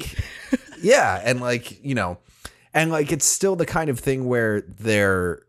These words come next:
Speaker 1: hinting at it, and she's, like, kind of gathering a concept about what's going on,
Speaker 2: Mm-hmm.
Speaker 1: but I'm like, "Oh, oh, she gets that something's, something's going down."
Speaker 2: Yeah.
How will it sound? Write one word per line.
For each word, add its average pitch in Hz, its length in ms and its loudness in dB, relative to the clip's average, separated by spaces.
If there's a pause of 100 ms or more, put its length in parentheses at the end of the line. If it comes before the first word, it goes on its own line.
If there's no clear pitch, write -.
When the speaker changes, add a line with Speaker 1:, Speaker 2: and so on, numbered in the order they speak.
(160)
Speaker 1:
hinting 156 520 0
at 160 180 0
it, 160 140 -2
and 107 120 -2
she's, 104 240 -6
like, 101 380 -2 (640)
kind 113 220 2
of 90 220 -4
gathering 98 1040 0 (500)
a 90 100 -2
concept 117 560 -2
about 143 200 -4
what's 160 200 -6
going 165 240 -6
on, 175 240 0
Speaker 2:
Mm-hmm. 202 100 -4
Speaker 1:
but 226 140 -4
I'm 95 120 -2
like, 90 400 -6 (1300)
"Oh, 110 400 0 (300)
oh, 90 180 2
she 131 300 -4
gets 127 360 -2
that 104 200 -6
something's, - 1000 -8 (500)
something's 90 300 -8
going 78 240 -8
down." 90 360 0
Speaker 2:
Yeah. 147 260 -4